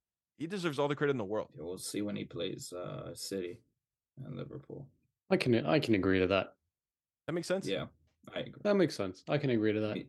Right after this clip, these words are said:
Speaker 3: I think Trossard has, has a, has a role to play though for the rest of the season. I think
Speaker 1: Mm-hmm.
Speaker 3: in terms of rotation and relying on someone, like, maybe if you, if you're stuck and you can't find a solution,
Speaker 2: Mm.
Speaker 1: Right.
Speaker 3: he's got a role to play. But, but I, I agree with what you're saying there.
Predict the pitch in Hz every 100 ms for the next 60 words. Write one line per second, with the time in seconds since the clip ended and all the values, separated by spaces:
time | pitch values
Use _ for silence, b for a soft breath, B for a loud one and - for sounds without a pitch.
0 | - 151 147 143 131 127 120 110 95 -
1 | 104 98 101 95 95 110 104 95 95 101
2 | 101 - - 101 95 92 92 - _ 117
3 | 101 98 - 101 92 - 98 101 90 -
4 | 113 107 107 104 95 104 98 92 - B
5 | B B _ - 117 107 113 104 107 104
6 | 101 98 101 98 101 101 - 107 101 98
7 | 92 104 95 95 - 104 - _ _ _
8 | - 107 - - 98 - - - 113 107
9 | 101 104 107 95 - - - - - 104
10 | 101 87 101 110 147 143 95 98 _ _
11 | 107 98 - - - 131 143 120 107 -
12 | - 110 113 - 131 113 110 113 117 110
13 | 113 107 101 98 95 - - -